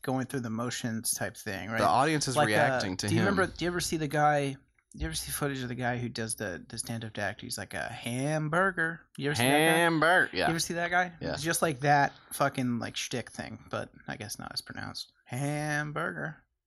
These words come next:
Speaker 1: That
Speaker 2: That's
Speaker 1: guy's good.
Speaker 2: that's
Speaker 1: Where's that guy at?
Speaker 2: That's funny.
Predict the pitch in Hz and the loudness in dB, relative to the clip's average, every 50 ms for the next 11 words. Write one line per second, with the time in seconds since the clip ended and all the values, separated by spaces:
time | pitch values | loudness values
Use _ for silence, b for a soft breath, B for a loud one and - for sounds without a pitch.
0 | _ _ _ _ _ _ _ - 143 139 - 180 - - - 175 202 170 117 - | _ _ _ _ _ _ _ -8 -4 -2 -2 -2 -2 -4 -4 -4 -4 -6 -6 -10
1 | - - 143 190 226 202 208 214 208 - 123 113 110 104 - - - - - 214 | -10 -6 -2 0 2 2 2 2 2 2 -2 -2 0 0 -2 -2 -4 -4 0 0
2 | 254 - - - 120 139 202 160 - - | 2 2 2 2 4 4 4 4 0 -2